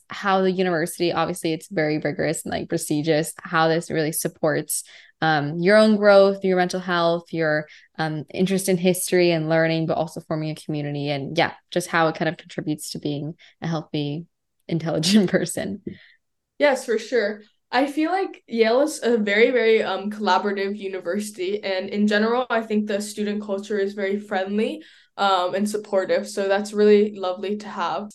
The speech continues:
Speaker 2: Well, Yale obviously offers a ton of resources from, like, the professors,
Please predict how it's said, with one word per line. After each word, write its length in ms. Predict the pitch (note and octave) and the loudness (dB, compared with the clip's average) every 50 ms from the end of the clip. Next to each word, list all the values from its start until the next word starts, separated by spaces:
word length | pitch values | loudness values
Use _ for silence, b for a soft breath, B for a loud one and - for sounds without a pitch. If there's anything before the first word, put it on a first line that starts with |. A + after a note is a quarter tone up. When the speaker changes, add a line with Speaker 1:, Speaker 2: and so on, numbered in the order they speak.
| _ - | _ 6
Speaker 2:
Well, 160 | A3+ A#3 G#3+ | 8 8 8
Yale 260 | G#3+ G#3 A3 A#3 C4 | 10 10 8 8 8
obviously 480 | C#4 A#3+ A3+ A#3 C4 C#4+ C#4 - C4+ - | 8 8 6 6 4 2 0 0 2 2
offers 360 | A3 B3 - B3+ B3 B3+ - | 2 2 2 2 2 2 0
a 120 | - A3+ G#3+ | -2 -6 -6
ton 260 | - A3+ A3+ A3 A3 | -4 -2 -2 0 0
of 140 | G#3+ G#3+ G3+ | 0 0 2
resources 640 | G3+ G#3+ G#3 G#3 A3+ G#3+ G#3+ - A3 G#3+ G#3 - | 2 0 2 2 0 0 0 2 0 0 0 0
from, 180 | - G#3 G3+ G3+ | -2 -2 -2 0
like, 240 | G3 F#3+ G#3 G#3 B B B B B - | -2 -2 -2 -6 B B B B B -6
the 80 | G#3+ | -6
professors, 1000 | G#3 G#3 G#3+ G#3 G#3 - B3 C4 C4 C4 - C#4 C4 B3+ B3+ B3 B3 B3 B3+ B3 | -2 0 0 2 4 4 4 4 4 2 2 4 6 6 6 6 6 4 0 -2